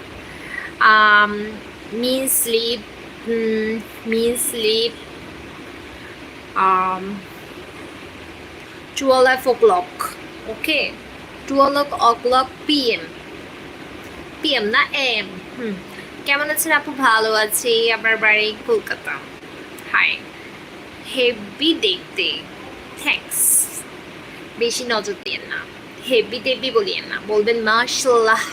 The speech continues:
আর বাসা কোথায়? বাসা হচ্ছে আমার, আহ, বলছে, বাসা ঢাকায় থাকি। তো আপনারা কে কোথা থেকে দেখছেন আমার লাইভ?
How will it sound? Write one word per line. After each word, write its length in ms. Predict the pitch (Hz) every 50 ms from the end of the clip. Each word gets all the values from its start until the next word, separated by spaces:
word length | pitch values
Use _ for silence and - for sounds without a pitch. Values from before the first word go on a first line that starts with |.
| - - - - - - - - - - - - - - - - - - - - - - - - - -
আর 40 | 214
বাসা 460 | 196 190 190 170 - - - - 269 -
কোথায়? 420 | - - - - - - - - - - - - - - - - - - - - - - - - - - - - - - -
বাসা 260 | 214 214 220 240 240
হচ্ছে 300 | 240 240 - - - 269
আমার, 540 | 254 233 226 233 226 226 226 233 226 226 220
আহ, 640 | - 196 208 208 202 202 196 196 196 196 190 175 - 208 233
বলছে, 680 | 254 262 285 294 294 294 294 285 - - 247 226 208 202 - - - - - - - - - - - - -
বাসা 220 | 240 277 285 302 269 - -
ঢাকায় 540 | 285 294 294 294 269 233 214 - - - - -
থাকি। 260 | 226 208 - - - - - - - - - - - - - - -
তো 60 | 233
আপনারা 300 | 269 262 - 269 269 269
কে 200 | 269 - 277 262
কোথা 200 | 254 262 240 254
থেকে 180 | 240 247 262 247
দেখছেন 480 | 247 247 226 - - - - 277 269
আমার 260 | 262 247 240 240 240
লাইভ? 680 | 240 233 226 226 220 220 220 220 220 220 220 226 233